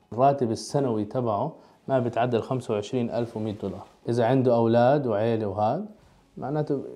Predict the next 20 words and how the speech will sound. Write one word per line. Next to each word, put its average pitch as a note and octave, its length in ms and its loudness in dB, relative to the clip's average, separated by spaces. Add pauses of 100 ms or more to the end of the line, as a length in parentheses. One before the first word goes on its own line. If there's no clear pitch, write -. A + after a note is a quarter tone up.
(140)
يعني A2 480 -8 (540)
راح B2 180 2
يرجع A#2+ 420 6
له G2 100 4
ضريبة. F#2+ 340 -4 (540)
هلأ B2+ 280 2
عندك C3 420 2 (380)
على A2+ 180 0
كل D3 420 6 (320)
فرد C3 320 2
في - 60 -6
العائلة، G2+ 480 -4 (280)
إذا G#2 180 -4
تحت - 280 -2
ال A2+ 120 -4
ثمنتاشر A2 640 -2
سنة، A#2 360 -6 (240)
بيطلع B2+ 380 0
لك A2+ 280 0
عليه G#2+ 440 -4